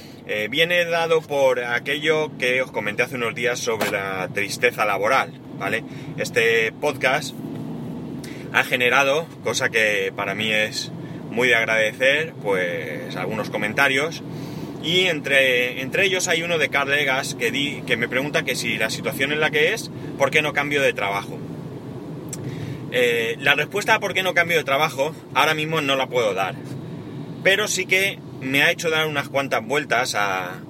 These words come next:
a ciertas cosas que, que quiero compartir con, con vosotros. Veréis. Eh, las circunstancias para cambiar de trabajo, los que viváis o seáis de España, mm, os va a sonar todo lo que voy a decir.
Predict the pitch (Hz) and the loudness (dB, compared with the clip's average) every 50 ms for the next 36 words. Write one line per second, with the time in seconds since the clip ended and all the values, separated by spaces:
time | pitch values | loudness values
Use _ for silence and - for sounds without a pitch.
0 | - - 104 98 92 90 90 90 85 82 82 - - 117 123 117 - 113 - - | -6 -4 -2 -2 -2 -2 -2 -4 -4 -6 -8 -4 0 0 0 2 0 -2 -2 0
1 | - 147 139 - 123 123 131 - - - - - - - - 135 135 127 127 131 | 0 0 2 2 2 2 2 0 -4 -12 -14 -16 -16 -16 -6 0 4 4 6 6
2 | 123 117 113 110 107 107 101 101 98 104 - - - - - - - - - - | 4 4 2 0 0 -2 -4 -6 -8 -10 -14 -16 -16 -16 -16 -16 -16 -16 -6 -2
3 | - - - 180 190 196 190 175 156 135 143 135 117 139 131 117 117 113 110 104 | -2 2 4 4 4 4 4 2 2 2 2 0 0 -2 -2 2 2 2 2 2
4 | 101 95 90 - - 117 107 104 101 - 101 87 85 76 76 78 - - - - | 0 -4 -2 -2 0 0 0 0 0 0 -2 -4 -4 -6 -10 -10 -10 -12 -12 -12
5 | - - - - - - - - - - - 131 127 113 98 90 - - - - | -12 -12 -12 -12 -12 -12 -12 -12 -6 0 2 4 4 4 2 -2 -6 -12 -16 -14
6 | - - - - - - - - - - - - - - - - - - - - | -14 -12 -12 -12 -12 -12 -12 -12 -12 -10 -10 -10 -10 -10 -10 -12 -12 -12 -12 -14
7 | - - - - - - - 139 139 135 139 135 131 135 135 127 123 127 127 123 | -14 -14 -12 -12 -10 -4 0 2 4 4 4 4 2 2 0 0 -2 -2 -4 -6
8 | 120 - - - - - - - - - - - - - - - - - - - | -8 -10 -10 -10 -10 -10 -10 -10 -10 -12 -12 -12 -10 -10 -10 -10 -10 -10 -4 0
9 | 127 151 160 175 175 147 160 165 - 220 247 277 254 - 196 180 165 151 147 156 | 2 2 2 2 0 -4 0 0 2 2 2 0 0 0 2 2 2 2 2 2
10 | 170 175 - - 127 139 170 165 139 160 170 170 143 143 131 120 - 156 123 127 | 2 2 2 2 4 4 4 4 2 2 0 0 0 -2 -2 -2 -2 0 0 0
11 | 120 117 123 143 175 190 180 - - - - 120 110 95 110 113 135 147 143 123 | 2 2 2 2 2 2 0 -4 -8 -6 -6 -4 -2 2 2 4 4 4 2 -2
12 | - - - 113 117 113 113 - - - 156 143 135 120 104 95 - - - - | -6 -4 0 2 2 2 0 0 0 2 2 2 2 0 -4 -6 -6 -8 -12 -12
13 | - - - - - - - 104 107 - - 117 117 113 107 143 147 143 - 131 | -12 -10 -10 -10 -10 -10 -10 -10 -10 -6 -4 -2 -2 2 4 4 4 4 2 0
14 | 131 135 135 139 131 127 120 123 135 139 135 127 123 120 117 113 110 110 104 98 | 2 2 2 2 2 0 0 0 2 2 2 0 0 0 2 2 4 4 2 2
15 | - 160 165 156 156 165 | 0 0 0 0 0 -2